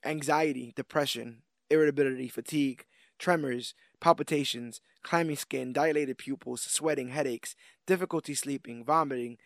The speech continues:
seizures, all things that you would medicate. And so <laughs> if you start to feel these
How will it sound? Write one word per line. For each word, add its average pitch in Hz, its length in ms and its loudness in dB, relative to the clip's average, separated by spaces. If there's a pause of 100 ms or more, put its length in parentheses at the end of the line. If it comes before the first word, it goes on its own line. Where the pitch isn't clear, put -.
(140)
seizures, 131 540 -6 (220)
all 202 200 8
things 202 440 2
that 143 140 -2
you 160 80 0
would 160 220 4 (440)
medicate. 160 580 2 (800)
And 185 160 4
so 202 320 10 (300)
<laughs> - 280 -8
if 202 120 4
you 254 100 -2
start 233 280 6
to 226 80 0
feel 202 360 10 (260)
these 214 320 2